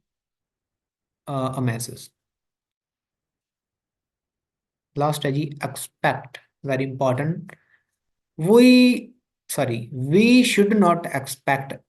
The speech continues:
anything from anyone, ਸਾਨੂੰ ਕੁਝ ਵੀ ਕਿਸੇ ਤੋਂ ਉਮੀਦ ਨਹੀਂ ਰੱਖਣੀ ਚਾਹੀਦੀ ਜਾਂ ਨਹੀਂ ਕਰਨੀ ਚਾਹੀਦੀ,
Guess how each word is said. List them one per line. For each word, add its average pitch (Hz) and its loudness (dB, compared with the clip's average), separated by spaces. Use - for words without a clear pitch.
anything 208 -2
from 120 -6
anyone, 120 -4
ਸਾਨੂੰ 202 0
ਕੁਝ 233 0
ਵੀ 220 -2
ਕਿਸੇ - -6
ਤੋਂ 170 -8
ਉਮੀਦ 123 -6
ਨਹੀਂ 151 -4
ਰੱਖਣੀ 123 -6
ਚਾਹੀਦੀ 131 -8
ਜਾਂ 135 -8
ਨਹੀਂ 139 -6
ਕਰਨੀ 123 -8
ਚਾਹੀਦੀ, - -16